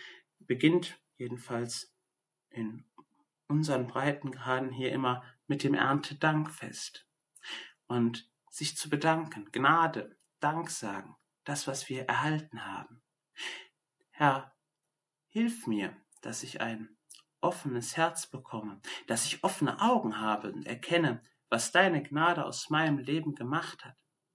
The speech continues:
dass ich mich nicht voreilig zum Richter über andere aufspiele,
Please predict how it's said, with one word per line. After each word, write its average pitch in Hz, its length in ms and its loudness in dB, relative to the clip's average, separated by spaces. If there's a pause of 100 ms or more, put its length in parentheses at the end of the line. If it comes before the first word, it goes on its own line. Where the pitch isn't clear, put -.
(340)
dass 139 200 6
ich - 300 0 (120)
mich 180 220 0
nicht 180 200 -2
voreilig 135 640 2
zum 139 220 -2
Richter - 420 -2
über - 280 -4
andere 151 440 -2
aufspiele, - 800 -4